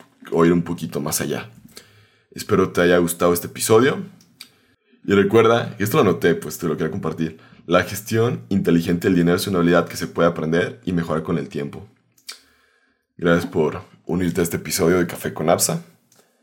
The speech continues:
Si te gustó este episodio, recuerda suscribirte, dejarme tu me gusta, tus cinco estrellas. Y pues,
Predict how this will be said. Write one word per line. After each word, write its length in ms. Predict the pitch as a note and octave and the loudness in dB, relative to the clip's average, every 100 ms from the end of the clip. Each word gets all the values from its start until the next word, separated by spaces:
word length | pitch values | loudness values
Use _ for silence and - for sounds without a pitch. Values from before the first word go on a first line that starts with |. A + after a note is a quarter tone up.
| _ _ _ _ _ _ _ _ _ _ _ _ _ _ | _ _ _ _ _ _ _ _ _ _ _ _ _ _
Si 160 | - F#2 | -10 -2
te 360 | F2+ F2 E2+ | 2 4 4
gustó 220 | E2+ E2 | 2 0
este 100 | F#2 | -4
episodio, 440 | F2 E2 - G#2 G2+ | -4 0 4 6 6
recuerda 280 | F2 F2 G2 | 4 0 0
suscribirte, 680 | - E2+ G2 G2+ A2 G2 A#2 - | -2 0 2 2 0 -2 -4 -12
dejarme 320 | - F2 D#2+ D#2+ | -8 -6 -4 -4
tu 120 | E2 | -4
me 120 | D#2 | -2
gusta, 580 | F#2+ A2 F#2 F2 D#2+ - _ - _ _ | -2 -2 0 0 0 -6 _ -20 _ _
tus 140 | F2+ | -6
cinco 220 | F#2 E2+ | -2 0
estrellas. 720 | E2 - F#2 F#2+ F2 - - - - - _ _ _ _ _ _ _ _ _ _ _ | -2 2 4 6 4 2 -6 -10 -10 -12 _ _ _ _ _ _ _ _ _ _ _
Y 120 | G2 | -4
pues, 480 | - D#2+ D#2 - - | -2 -4 -4 -8 -12